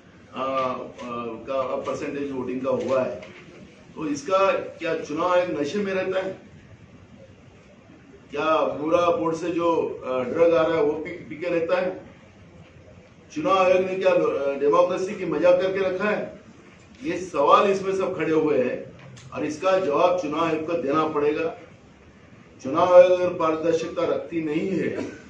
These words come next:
तो ये गंभीर बात है और इसके लिए हम पूरी ताकत के साथ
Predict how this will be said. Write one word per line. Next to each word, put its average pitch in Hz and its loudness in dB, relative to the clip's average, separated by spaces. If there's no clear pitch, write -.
तो - -2
ये 147 0
गंभीर 143 -2
बात 165 2
है - -4
और 139 -4
इसके - -8
लिए 165 2
हम 139 -12
पूरी 165 0
ताकत 165 -4
के 170 -4
साथ - -8